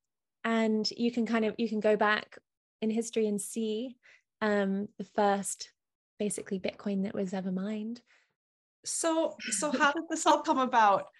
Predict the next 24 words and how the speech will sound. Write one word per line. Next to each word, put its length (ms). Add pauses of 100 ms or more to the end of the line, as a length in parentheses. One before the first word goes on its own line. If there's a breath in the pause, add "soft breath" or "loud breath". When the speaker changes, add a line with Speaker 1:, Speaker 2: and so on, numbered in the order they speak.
(260 soft breath)
Speaker 2:
Where 280
did 180
Bitcoin 440
come 280
from? 180 (1040 soft breath)
Speaker 1:
So 600
Bitcoin, 640
we 140
don't 220
know. 360
So, 600
um, 640 (340)
there's 180
a 100
ca-, 240
a, 220
a 40
person 520
or 260
a, 340
a 60
group 240
of 60
people 400